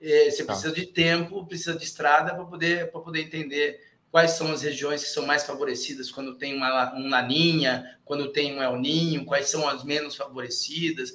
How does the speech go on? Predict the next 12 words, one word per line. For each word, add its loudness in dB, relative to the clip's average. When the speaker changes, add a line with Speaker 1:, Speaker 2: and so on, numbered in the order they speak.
Speaker 1:
qual 4
que 4
é 8
o 0
pedaço 4
da -4
cadeia -2
que -16
mais -6
se, -6
se, 0
se -8